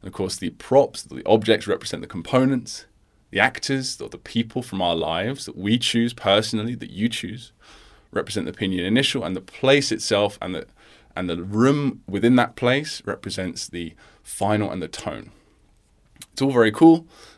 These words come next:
And if you're not sure what's going on, you can always just sign up to the course. Go to mandarin blueprint dot com and, uh, go, sign up for a free trial right now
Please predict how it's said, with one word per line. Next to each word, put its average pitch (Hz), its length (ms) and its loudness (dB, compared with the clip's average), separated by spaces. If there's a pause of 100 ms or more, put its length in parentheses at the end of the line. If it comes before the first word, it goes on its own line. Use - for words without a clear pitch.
And 101 220 0
if 95 80 -4
you're 113 80 4
not 127 140 2
sure 120 440 4
what's 104 280 -2
going 101 240 0
on, 107 140 2
you 107 60 -2
can 107 120 -2
always 104 200 0
just 104 160 -2
sign 110 200 2
up - 80 -2
to - 100 -10
the 107 80 -6
course. 131 360 0
Go 92 100 -4
to 95 120 -6
mandarin 101 320 0
blueprint 101 240 -6
dot 87 120 -4
com 113 340 2 (360)
and, 95 380 -2
uh, 90 260 0 (280)
go, 87 160 -4
sign 107 240 0
up 87 80 -4
for 101 120 -6
a 98 40 -4
free 110 200 -4
trial 107 340 -2
right 87 200 -2
now 78 280 -6